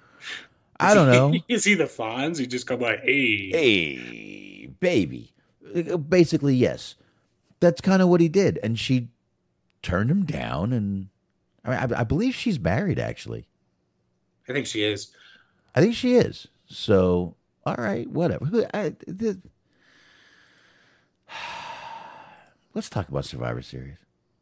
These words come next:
Speaker 2: Uh, since you said holler, I just wanna do it now. It's just, like, I wish he would have done, like, the guy from the Chappelle Show.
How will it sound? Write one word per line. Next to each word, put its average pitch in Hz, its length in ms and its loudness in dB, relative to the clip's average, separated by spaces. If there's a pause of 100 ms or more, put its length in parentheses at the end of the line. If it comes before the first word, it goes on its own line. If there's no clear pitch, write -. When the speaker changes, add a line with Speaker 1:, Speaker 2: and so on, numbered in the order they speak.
(1500)
Speaker 2:
Uh, - 1040 -6
since 233 260 2
you 180 80 4
said 160 200 2
holler, 131 300 0
I 113 100 -2
just 127 160 -6
wanna 117 160 -6
do 101 240 -10
it 95 160 -10
now. 98 220 -10
It's 95 140 -14
just, 104 300 -10
like, 113 420 -6
I 127 80 2
wish 135 180 4
he 139 60 2
would 120 120 4
have 110 240 -6
done, 113 180 -2
like, 101 180 -2
the 101 60 -6
guy 101 240 0
from 104 160 -10
the 98 60 -6
Chappelle 104 420 -8
Show. 113 360 -4